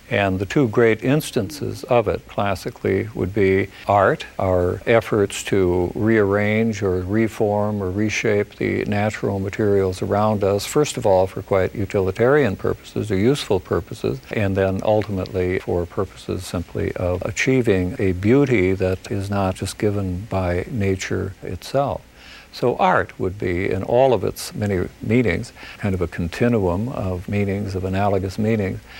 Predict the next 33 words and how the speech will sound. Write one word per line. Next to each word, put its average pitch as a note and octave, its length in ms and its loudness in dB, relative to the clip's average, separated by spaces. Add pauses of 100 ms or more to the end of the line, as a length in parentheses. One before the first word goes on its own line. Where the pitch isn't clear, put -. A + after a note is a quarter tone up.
would A#2 200 0
be A#2 140 2
an G#2+ 140 2
instance G#2 480 -4
of G2 180 -2 (160)
practical G2 840 -2 (100)
knowledge. C#3 720 -2
If F#2 160 -6
you - 60 -18
took - 200 -6
a F#2+ 40 -8
course F2+ 500 -2
in F#2+ 200 -4
how G2+ 120 -2
to F#2 80 -2
write F#2 240 -4
mystery G2+ 400 -4
stories, G2+ 540 -4
for G2+ 180 -4
example, A2 580 0 (380)
presumably A2 720 2
you G2+ 120 0
would G2 160 0
be F#2+ 140 0
following A2+ 520 2
that F#2+ 180 -4
course G2+ 300 -4
in G2+ 200 -4
order G#2+ 380 0
to G#2+ 160 -8
write F#2+ 320 -4
mystery F#2+ 480 -6
stories. - 520 -2